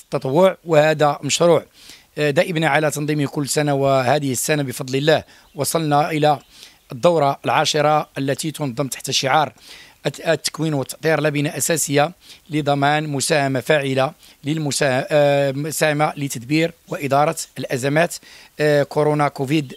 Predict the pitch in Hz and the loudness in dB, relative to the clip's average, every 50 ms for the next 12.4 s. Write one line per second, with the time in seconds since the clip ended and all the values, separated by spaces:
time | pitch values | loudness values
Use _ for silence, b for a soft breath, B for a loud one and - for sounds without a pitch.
0 | - - 143 135 135 127 - - - 117 - - 170 175 - - - - _ _ | -6 -4 -2 0 0 -2 -2 -4 -4 -2 0 2 2 2 2 -2 -4 -8 _ _
1 | - 160 170 170 170 160 139 127 117 95 104 92 87 B B B B B B B | -2 0 0 2 2 2 2 0 0 0 -4 -6 -8 B B B B B B B
2 | B B B B B _ 147 139 135 165 185 - - 160 147 156 180 214 220 190 | B B B B B _ 0 2 2 2 2 0 -2 0 0 0 0 0 0 0
3 | 175 139 156 175 180 175 170 160 151 160 160 160 - - 156 151 143 143 139 - | 0 2 2 2 2 2 0 0 0 0 -2 -4 -4 -2 0 2 2 2 0 -2
4 | 143 117 120 135 147 165 180 185 190 - B B B B B B B - 175 - | -4 -2 0 2 4 4 4 2 0 -2 B B B B B B B -6 -4 -2
5 | 180 165 151 160 170 170 165 165 151 131 123 175 208 202 165 160 165 160 151 143 | -2 -2 -2 -2 0 0 -2 -2 -2 -2 0 0 2 2 2 2 2 0 0 -2
6 | - - 147 143 151 151 147 160 165 160 147 151 147 - - 147 175 165 147 156 | -2 -2 0 0 0 2 2 2 2 2 2 -2 -4 -4 -2 -2 -2 -2 0 0
7 | 151 147 139 131 127 123 - - 170 160 165 190 190 - B B B B B B | -2 -2 -2 -4 -4 -6 -8 -4 0 0 0 0 -2 -6 B B B B B B
8 | - 160 151 139 - 190 175 156 156 160 160 165 170 190 - 160 160 165 160 170 | -8 -6 -4 0 0 0 0 0 0 -2 -2 -2 -2 -4 -4 -2 -2 0 0 0
9 | 165 151 139 - 190 180 151 139 139 156 - B B B B B B _ - 214 | 0 -2 -2 -2 -4 -2 0 0 0 -2 -4 B B B B B B _ -4 -2
10 | 202 190 160 - 175 170 151 151 170 175 160 147 - - - 160 - 170 - - | 0 0 0 0 -2 -2 0 0 2 2 2 0 0 -4 -8 -6 -6 -4 -2 0
11 | 156 147 147 147 131 - - - - - 175 175 208 - B B B B B B | 0 0 0 -2 -4 -4 -6 -6 0 2 0 0 0 -4 B B B B B B
12 | B B - - 185 175 - | B B -2 -2 -2 -2 -2